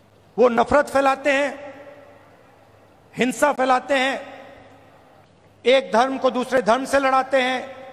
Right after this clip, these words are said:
एक जात को दूसरी जात से लड़ाते हैं, एक भाषा को दूसरी भाषा से लड़ाते हैं। मणिपुर देखिए, पहली बार हिंदुस्तान की हिस्ट्री में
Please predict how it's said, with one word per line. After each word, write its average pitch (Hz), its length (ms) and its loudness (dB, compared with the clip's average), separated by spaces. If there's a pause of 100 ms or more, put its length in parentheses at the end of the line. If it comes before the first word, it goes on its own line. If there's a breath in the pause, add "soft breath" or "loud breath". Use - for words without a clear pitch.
(520)
एक 240 240 2
जात 254 340 2
को 254 100 2
दूसरी 214 320 -4
जात 254 280 0
से 277 100 0
लड़ाते 254 400 0
हैं, 247 400 -4 (760)
एक 247 220 4
भाषा 240 300 4
को 254 100 2
दूसरी 240 280 -2
भाषा 220 320 2
से 269 140 0
लड़ाते 247 400 2
हैं। 240 220 -4 (1400)
मणिपुर 269 440 2
देखिए, 269 400 0 (920)
पहली 269 280 0
बार 285 340 2
हिंदुस्तान 254 560 0
की 254 120 -2
हिस्ट्री 254 360 -2
में 254 400 -6